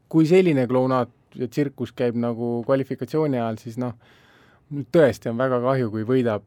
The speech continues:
äh, kui ei võida parim, ütleme nii. Sest, äh, kui teha tõesti kaks kõige paremat hüpet ja sa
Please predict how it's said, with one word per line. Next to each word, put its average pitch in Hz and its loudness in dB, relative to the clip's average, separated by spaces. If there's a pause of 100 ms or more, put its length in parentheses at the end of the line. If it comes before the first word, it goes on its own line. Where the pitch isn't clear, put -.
äh, 113 -6 (100)
kui 165 4
ei 147 4
võida 147 4
parim, 113 2
ütleme 113 -6
nii. 117 -2 (560)
Sest, - -8 (100)
äh, 123 -4
kui 135 -2
teha 151 2
tõesti 151 0
kaks 143 0
kõige 127 0
paremat 131 0
hüpet - -6 (560)
ja 127 -4
sa 139 0